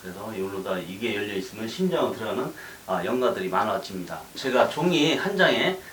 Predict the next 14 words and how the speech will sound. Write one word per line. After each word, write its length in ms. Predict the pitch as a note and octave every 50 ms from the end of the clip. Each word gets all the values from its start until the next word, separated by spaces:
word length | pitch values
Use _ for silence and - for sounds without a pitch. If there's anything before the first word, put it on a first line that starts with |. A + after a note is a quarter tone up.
| - -
아, 340 | - F#2+ G2 F#2+ F#2 F2+ F#2 G#2
여기 320 | A2 G#2+ G2+ G2 F#2 F2+
이 160 | G2 A#2 A#2+ B2
부분에 400 | B2+ G#2+ G#2 A#2+ A#2+ - - - - - -
파동을 400 | - F3+ F3 F3+ E3+ D3 C3 B2
한번 320 | B2 B2 A2+ G2 F2 D#2+ - - - -
실어서 680 | - - - - F#3 E3+ C#3+ B2 A2+ B2 D#3+ F3 - - - - - -
한번 180 | G2 F2+ - -
보여드릴게요. 680 | G#2+ A2+ G#2+ F#2+ D#2+ D#2+ D2+ - E2+ E2 F#2 - - - - - - - - - - - - - - - - - - - - - - - - - - - - - - - -
자, 200 | F#2+ F2+ F2+ -
보면 200 | - B2 B2 A#2
여기 120 | A#2 A#2+ A#2+ A#2
누르니까 520 | C#3 D3 D#3 C#3+ C3 A#2 - D3+ D#3 B2
움직여요. 440 | A#2 A#2+ A#2 A2 G#2 G2+ F2+ F2